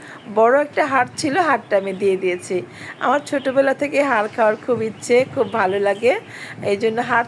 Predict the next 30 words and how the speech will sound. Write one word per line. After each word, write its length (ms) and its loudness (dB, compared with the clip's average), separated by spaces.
থাকলে 300 0
আমি 180 0
একটা 300 -2
হাড় 300 2
হলো 200 2
মাংসতে 460 -2
দিয়ে 240 2
দিই, 220 -2
এতে 180 -2
করে 200 2
মাংসটা 420 -2
কিন্তু 260 -6
ভালো 300 0
লাগে। 360 -4
হাড় 320 0
ছাড়া 260 4
মাংস 400 -4
কিন্তু 300 -6
কখনোই 400 -2
ভালো 320 -2
হয় 140 -2
না, 140 -4
ভালো 300 0
লাগে 300 0
না। 200 -2
তো 140 2
মাংসতে 440 -4
একটু 180 -4
হাড় 220 0
থাকলে 380 0